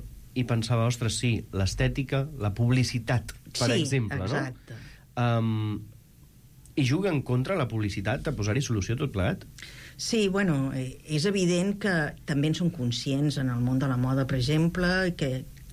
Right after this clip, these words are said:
Speaker 2: del problema, i, i hi ha algunes marques que, doncs, bueno, ja han buscat models que siguin més similars al que seríem la població en general, però continua sent un problema. Tu només cal que miris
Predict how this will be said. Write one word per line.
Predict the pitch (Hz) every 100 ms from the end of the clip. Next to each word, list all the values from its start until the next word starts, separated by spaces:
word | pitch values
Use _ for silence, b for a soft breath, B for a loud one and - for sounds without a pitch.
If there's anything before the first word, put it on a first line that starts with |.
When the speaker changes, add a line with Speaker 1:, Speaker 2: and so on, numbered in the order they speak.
| - - - - - -
Speaker 2:
del | 131 139 120
problema, | 127 131 170 190 196 202
i, | 143 131 135
i | 131 127
hi | 120 - 120 123
ha | 131
algunes | 135 139 127 -
marques | 147 180 180 214 233 -
que, | 170 147 B B B B
doncs, | 139 131
bueno, | 143
ja | 127 131
han | 131
buscat | 147 - 156 151 - 160
models | 147 147 156 156 -
que | 156
siguin | 165 151 143 147
més | 143 143 - -
similars | 165 151 143 156 156 147
al | 151 143
que | 151
seríem | 147 143 143 147 143
la | 127
població | 135 131 127 131
en |
general, | 143 143 139 156
però | 180
continua | 175 143 120 131 147
sent | 135 120
un | 117
problema. | 120 113 123 123 117
Tu | 117
només | 120 127 -
cal | 156 156
que | 135
miris | 127 135 160 -